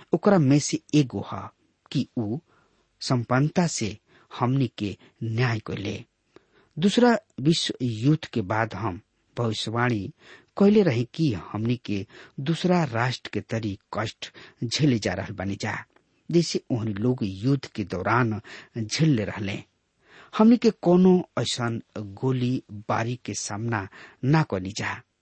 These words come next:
जैसे इंग्लैंड, फ्रांस, जर्मनी और जापान कइल। हमनी के ओह सब चीज से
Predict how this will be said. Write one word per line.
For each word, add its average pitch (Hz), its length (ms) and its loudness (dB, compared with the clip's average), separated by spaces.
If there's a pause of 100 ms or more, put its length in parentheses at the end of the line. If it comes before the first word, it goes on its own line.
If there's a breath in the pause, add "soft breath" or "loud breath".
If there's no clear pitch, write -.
जैसे 110 360 -4 (120)
इंग्लैंड, 104 440 -6 (360)
फ्रांस, 101 320 -4 (260)
जर्मनी 107 600 -6 (380 loud breath)
और 147 220 2 (140)
जापान 131 560 -2
कइल। 95 380 -8 (600)
हमनी 226 200 8
के 185 240 4 (160)
ओह 180 220 4
सब 131 280 -6 (140)
चीज 170 220 4
से 101 340 -4